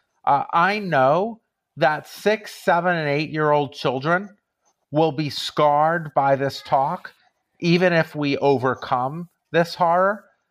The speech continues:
They will be scarred by their talk, and they'll pass it on to their children in the way that my parents passed it on to me. Um, their, their children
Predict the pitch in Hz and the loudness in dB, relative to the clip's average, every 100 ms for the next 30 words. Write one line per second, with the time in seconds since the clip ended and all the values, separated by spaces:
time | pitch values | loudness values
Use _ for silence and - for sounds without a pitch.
0 | _ 151 151 151 156 139 - 143 143 165 | _ 0 0 0 -2 -4 -2 2 4 2
1 | 151 151 151 147 147 156 147 - 143 131 | 2 2 2 2 0 0 0 0 -2 -2
2 | 131 - 139 156 156 156 139 143 147 151 | -4 -4 -2 -2 0 0 0 0 -2 0
3 | 131 - - 131 147 185 196 _ _ _ | 0 0 -2 0 0 -2 -4 _ _ _
4 | - 143 139 139 143 143 135 131 127 - | -6 -2 2 4 4 2 2 2 2 0
5 | 127 123 117 - - - 113 113 - 110 | -2 -2 -4 -8 -8 -2 0 0 -2 -2
6 | 101 101 98 95 85 98 _ _ _ _ | 0 -2 -8 -10 -10 -12 _ _ _ _
7 | _ _ - 107 98 101 _ _ _ _ | _ _ -2 -2 -2 -8 _ _ _ _
8 | - 135 127 117 123 139 - 180 175 160 | -2 0 0 -2 0 0 0 -2 0 0
9 | 147 139 | -2 -4